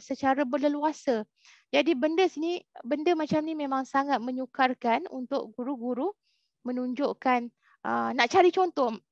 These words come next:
Siapa contoh yang baik untuk kita tunjuk kepada murid-murid kita? Contoh kalau kita kata, "Ah, tokoh ni menggunakan bahasa Melayu yang bagus.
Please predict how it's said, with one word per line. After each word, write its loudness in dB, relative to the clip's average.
Siapa 2
contoh 0
yang 2
baik 2
untuk -4
kita 0
tunjuk -2
kepada 2
murid-murid 0
kita? -4
Contoh 0
kalau 0
kita -2
kata, 2
"Ah, 2
tokoh -2
ni -2
menggunakan -2
bahasa 0
Melayu -2
yang -2
bagus. 0